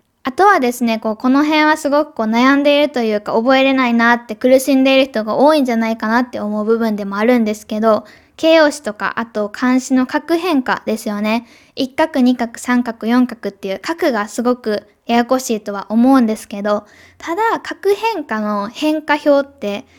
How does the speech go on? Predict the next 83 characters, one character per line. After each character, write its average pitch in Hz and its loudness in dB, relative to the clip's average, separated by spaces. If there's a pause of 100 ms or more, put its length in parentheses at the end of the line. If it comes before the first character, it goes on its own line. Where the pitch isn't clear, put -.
(160)
も 233 0
う 233 -6
パ 254 -6
タ 392 -4
ー 381 -2
ン 254 0
が 233 -2
決 220 -4
ま 277 4
っ 294 0 (220)
て 285 2
い 285 4
る 294 4
ん 226 0
で 208 -6
す - -14
よ 196 -10
ね。 202 -8 (340)
で、 226 -4
こ 311 -6
の 392 -6
辺 415 -8
っ - -8
て - -6
も 220 -4
う 226 -10
本 269 -4
当 285 -4
に 262 -2
覚 320 -2
え 381 -2
て 370 -4
し 247 -8
ま 339 0
え 294 0
ば 208 -2
こ 240 -8
っ 233 -4
ち 240 -2
の 226 0
も 233 2
ん 220 0
っ 220 -8
て - -14
い 202 -8
う - -10 (220)
と - -20
こ 226 -2
ろ 226 -2
な 196 -8
ん 196 -10
で 208 -10
す - -20
け 208 -8
ど、 208 -4 (220)
そ - -4
の 269 2
覚 302 0
え 359 0
る 370 -2
ま 320 0
で 294 0
が 320 2
大 285 0
変 269 0
な 247 0
の 226 -2
は 220 -4
す - -10
ご 233 -2
く 233 -20
気 - -10
持 220 -4
ち 214 -12
は 214 -6
わ 214 -6
か 247 -4
る 269 2
ん 262 0
で 254 0
す 262 -12
け 269 -4
ど、 262 0